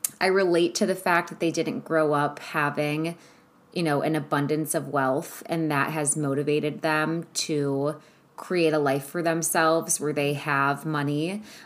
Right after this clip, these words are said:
um, you know, and they have the things that they wanted as children for perhaps their own children. And Bryn's not married or anything yet, but maybe her future children.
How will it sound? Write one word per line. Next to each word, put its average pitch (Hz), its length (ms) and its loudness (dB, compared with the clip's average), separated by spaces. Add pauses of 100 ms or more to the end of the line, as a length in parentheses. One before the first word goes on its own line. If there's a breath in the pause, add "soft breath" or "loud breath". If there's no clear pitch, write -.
um, 135 520 0
you 170 100 -2
know, 147 140 0
and 143 100 0
they 147 60 -2
have 143 360 0
the 160 80 -4
things 151 420 -2
that 156 120 -2
they 147 100 0
wanted 139 500 -2
as 139 220 0
children 147 760 -4 (240 loud breath)
for 165 120 0
perhaps 156 440 0
their 151 220 0
own 143 300 0
children. 170 560 0
And 147 160 0
Bryn's 143 440 -2
not 143 200 -2
married 139 400 -2
or 143 140 -4
anything 143 460 -4
yet, 135 280 -4
but 139 160 -2
maybe 151 220 -2
her 147 180 -6
future 147 420 -4
children. 160 800 -2